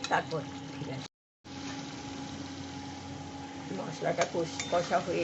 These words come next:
এসছে, তেল ছাড়া হয়ে এসছে। এরপরে আমি জল দিয়ে, জল দিয়ে দেবো, জল ফুটলে মাছ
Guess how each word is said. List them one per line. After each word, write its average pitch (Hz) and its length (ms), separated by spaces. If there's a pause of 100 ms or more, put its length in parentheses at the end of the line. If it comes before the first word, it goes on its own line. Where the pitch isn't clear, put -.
এসছে, 208 240 (140)
তেল 175 160 (100)
ছাড়া 175 220
হয়ে 175 220
এসছে। - 340 (720)
এরপরে 175 360
আমি 175 160 (120)
জল 165 200 (100)
দিয়ে, 392 200 (4000)
জল 175 240
দিয়ে 175 180
দেবো, 185 300
জল 175 160 (100)
ফুটলে 214 420
মাছ 180 280